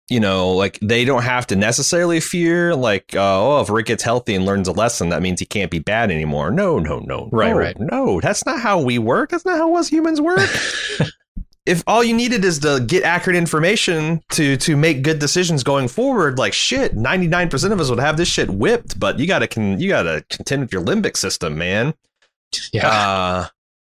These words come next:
Speaker 1: and here to talk about that is, uh, official therapist of the podcast, Tom Jones, uh, therapist from Atlanta, here to talk about some Rick and Morty. This kinda goes to this whole thing.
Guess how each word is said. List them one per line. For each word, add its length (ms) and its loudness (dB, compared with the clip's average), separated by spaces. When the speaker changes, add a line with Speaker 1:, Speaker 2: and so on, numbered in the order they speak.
Speaker 1:
and 120 2
here 120 4
to 60 -2
talk 220 2
about 300 0
that 340 -2
is, 400 0
uh, 640 2
official 460 0
therapist 500 -2
of 80 -4
the 80 -6
podcast, 500 0
Tom 280 0
Jones, 680 -2
uh, 240 -2
therapist 400 0
from 120 -2
Atlanta, 460 0
here 240 -2
to 100 -10
talk 240 -2
about 300 -4
some 120 -4
Rick 260 -2
and 80 0
Morty. 380 0
This 100 -4
kinda 180 0
goes 280 2
to 100 -2
this 140 0
whole 200 0
thing. 440 -2